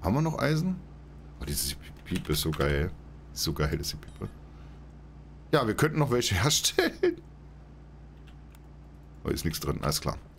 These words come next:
So, machen wir aus das Ding, fangen wir erstmal an. So, also wir müssen ja an der Vending Machine ankommen irgendwie mit dem ganzen Schnatter.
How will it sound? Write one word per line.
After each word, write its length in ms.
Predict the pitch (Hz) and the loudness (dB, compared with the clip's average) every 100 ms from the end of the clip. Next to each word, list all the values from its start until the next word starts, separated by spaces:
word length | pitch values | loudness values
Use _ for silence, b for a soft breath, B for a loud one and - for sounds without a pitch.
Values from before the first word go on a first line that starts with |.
| B B B B B - | B B B B B 2
So, 180 | 170 160 | 4 6
machen 180 | 131 | 6
wir 80 | 139 | 6
aus 200 | 127 156 | 6 6
das 120 | 175 | 4
Ding, 320 | 160 180 190 170 | 6 6 6 6
fangen 220 | 123 135 | 6 6
wir 60 | |
erstmal 300 | 113 - 95 | 4 4 4
an. 160 | 143 123 - - - - - - - - - - - - - | 4 2 -4 -18 -20 -20 -20 -20 -20 -20 -20 -20 -20 -20 -8
So, 240 | - - - - | 2 2 0 0
also 220 | 104 110 | 4 6
wir 80 | 117 | 6
müssen 180 | 139 156 | 6 6
ja 160 | 160 143 | 6 6
an 120 | 120 | 6
der 120 | 104 | 6
Vending 240 | 113 143 | 6 6
Machine 400 | 135 120 117 110 - | 4 6 6 4 4
ankommen 480 | 104 151 151 180 185 | 4 4 4 4 4
irgendwie 560 | - 160 - 175 294 269 - - - | 4 4 4 2 2 -2 -18 -16 -4
mit 140 | 117 | 2
dem 100 | 117 | 4
ganzen 240 | 113 131 139 | 4 4 4
Schnatter. 380 | 139 143 175 | 4 4 4